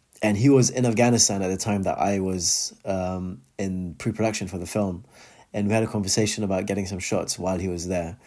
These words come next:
Um, and so those shots were all shot in Afghanistan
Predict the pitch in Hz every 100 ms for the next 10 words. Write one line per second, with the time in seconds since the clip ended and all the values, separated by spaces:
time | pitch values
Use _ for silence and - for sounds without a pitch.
0 | - - - - 95 92 90 90 90 -
1 | _ - - 104 92 123 123 135 135 139
2 | 104 113 120 117 - 113 90 - 113 98
3 | 104 98 - 92 90 85